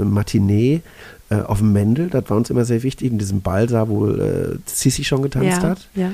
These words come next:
Speaker 1: Und diesen Ort eben als Matinee am Samstagmittag so als Ritual mit einzubeziehen. Und da passieren halt wirklich sehr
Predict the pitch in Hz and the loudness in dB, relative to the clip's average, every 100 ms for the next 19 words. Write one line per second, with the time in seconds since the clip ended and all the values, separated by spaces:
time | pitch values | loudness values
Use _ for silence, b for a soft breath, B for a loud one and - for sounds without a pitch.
0 | B B B 117 117 107 - 117 113 120 | B B B 2 2 0 -4 -2 0 0
1 | 107 120 - - 117 - - 95 - 110 | 2 0 2 0 0 0 -4 -4 -2 -2
2 | - 110 110 131 - 107 113 110 101 104 | 0 0 2 2 0 0 0 -2 -2 -2
3 | 117 147 127 113 104 - 110 - - 101 | -2 -2 -2 -4 -4 -6 -6 -6 -2 0
4 | 101 - 92 117 139 127 147 143 113 110 | 0 -2 -4 -4 -6 -4 -2 -2 0 -2
5 | - 107 - 131 117 110 104 113 - 104 | 0 -2 0 2 4 2 2 -2 -4 -8
6 | - 113 110 | -2 2 2